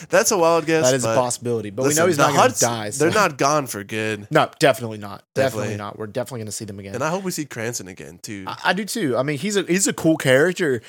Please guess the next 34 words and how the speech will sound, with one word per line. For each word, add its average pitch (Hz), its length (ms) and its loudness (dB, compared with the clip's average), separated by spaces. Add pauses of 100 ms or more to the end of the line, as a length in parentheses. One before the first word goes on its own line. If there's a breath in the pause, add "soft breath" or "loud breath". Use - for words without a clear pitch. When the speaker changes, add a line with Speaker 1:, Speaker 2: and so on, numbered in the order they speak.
(160 loud breath)
Speaker 2:
and 139 120 2
I 139 80 4
think, 139 360 -6
you 127 60 -6
know, 127 80 0
they 123 140 0
could 113 180 -6
do 123 200 0
him 120 200 -4
in - 80 -12
a 113 80 -4
lot 117 220 0
of 110 60 -2
ways, 113 340 -2
and 127 140 -8
I 139 160 2
wish 185 220 0
they 135 120 0
kinda, 120 280 -4
he 117 140 -14
kinda 123 160 -4
would've 110 180 -4
worked 107 320 -8
with 117 300 -8
Boba. 104 320 -4 (180)
Speaker 1:
I 240 100 -6
know. 262 260 -2
Speaker 2:
But, 110 260 -2 (180)
you 113 120 -8
know. 98 60 -8
Speaker 1:
Imagine 247 360 2
him, 202 540 2
Speaker 2:
Right. 104 180 -4
Speaker 1:
Fennec, 196 480 0